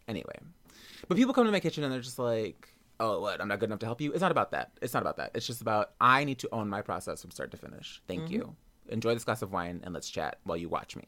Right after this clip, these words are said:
Speaker 1: But anyway, I let someone help me. And as, uh,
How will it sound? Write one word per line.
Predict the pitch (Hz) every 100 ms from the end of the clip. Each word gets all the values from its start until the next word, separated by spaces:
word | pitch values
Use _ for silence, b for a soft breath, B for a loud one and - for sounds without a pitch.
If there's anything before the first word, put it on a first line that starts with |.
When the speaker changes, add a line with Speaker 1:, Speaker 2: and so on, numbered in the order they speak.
| -
Speaker 1:
But | 175
anyway, | 170 69 65 - B B B B B B B B B B B
I | -
let | 139
someone | 185 190
help | 120
me. | 85 - 143 - - - -
And | 123 117
as, | - 135 151 -
uh, | 120 113 113 104 80 50